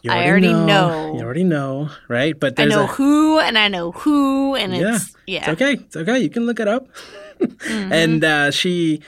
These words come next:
Speaker 1: and so this girl saw, um, so the girl who works at the store was talking to her about it.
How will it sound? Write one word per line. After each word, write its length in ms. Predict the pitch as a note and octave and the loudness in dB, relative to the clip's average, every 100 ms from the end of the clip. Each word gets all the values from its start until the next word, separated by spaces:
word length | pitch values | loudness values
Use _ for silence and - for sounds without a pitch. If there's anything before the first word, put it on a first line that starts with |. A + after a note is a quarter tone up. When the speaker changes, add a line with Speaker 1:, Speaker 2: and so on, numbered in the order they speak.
| - - - | -20 -12 -2
Speaker 1:
and 280 | D3+ D3+ | 0 0
so 120 | - F3 | 0 0
this 200 | E3 - | 0 0
girl 480 | G#3 A#3+ F#3 D#3+ | 2 4 4 2
saw, 960 | D#3 - - D3 D3 D3 C#3+ C#3 C3+ B2 | -2 -4 0 2 2 2 2 0 -2 -4
um, 440 | - C3+ B2+ A2 - | -6 -6 -6 -8 -4
so 100 | F#3 | -2
the 80 | E3 | 2
girl 160 | G3+ | 2
who 140 | F#3+ E3 | 4 2
works 180 | D#3+ | 0
at 60 | B2 | -4
the 80 | A#2+ | -4
store 340 | - G3+ F3+ | -2 2 2
was 140 | C3+ B2+ | 0 -2
talking 260 | D#3+ D#3+ | -2 -4
to 100 | - | -4
her 60 | C3+ | -4
about 220 | B2+ A#2+ | -4 -4
it. 160 | A#2+ | -6